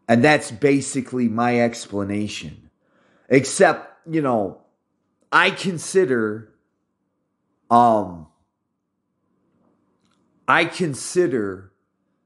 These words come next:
um, getting right with God, having the proper relationship, being pious and devout,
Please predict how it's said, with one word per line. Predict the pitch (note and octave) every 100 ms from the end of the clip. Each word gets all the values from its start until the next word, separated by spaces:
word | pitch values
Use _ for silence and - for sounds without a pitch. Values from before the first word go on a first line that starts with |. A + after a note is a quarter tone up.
| _ _ _ _ -
um, | G#2+ G#2 F#2+ E2 D2+ - _ _ _ _ _ _ _ _ _ _ _ G2+
getting | F#2+ F3 F3 D3
right | D3+ D3+ B2+
with | C#3 -
God, | C#3 B2+ A2
having | G2 C3 C3+ C#3 B2
the | A#2+
proper | - B2+ B2 B2
relationship, | G#2+ A2 A#2 A2+ A2+ - G#2 F#2
being | A#2 B2 A#2
pious | - B2 A#2+ A2+ -
and | G#2 F2+
devout, | F#2+ G#2+ A#2+ F#2+ -